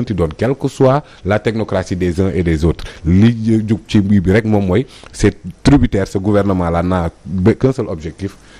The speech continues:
faire élire Amadou Ba, exercice très pénible d'ailleurs, parce que nu tetee l'option des parrainages mu war a dem, euh, citoyen,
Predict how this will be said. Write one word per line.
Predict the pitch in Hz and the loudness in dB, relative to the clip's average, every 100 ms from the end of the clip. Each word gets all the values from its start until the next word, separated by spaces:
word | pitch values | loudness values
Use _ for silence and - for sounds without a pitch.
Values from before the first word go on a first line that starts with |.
| - | -4
faire | 101 95 | 0 0
élire | 92 90 82 | -2 -6 -4
Amadou | 82 82 80 | -6 -4 -4
Ba, | 82 87 | -4 -2
exercice | 92 92 92 | -4 -4 -6
très | - - | -6 -4
pénible | 98 101 87 | -2 -2 -2
d'ailleurs, | 80 82 76 | -2 -2 -2
parce | - 82 80 | -6 -8 -6
que | 82 | -4
nu | 82 98 | 0 0
tetee | 104 92 76 - - 82 | 0 -2 -4 -6 -10 -2
l'option | 90 - 92 | -2 0 -4
des | 82 80 | -2 -2
parrainages | 85 80 80 76 | 0 -2 -2 -4
mu | 80 | -2
war | 85 80 | -2 -2
a | |
dem, | 80 78 78 | -4 -4 -4
euh, | 78 | -4
citoyen, | 78 - 80 78 | -6 -6 -4 -2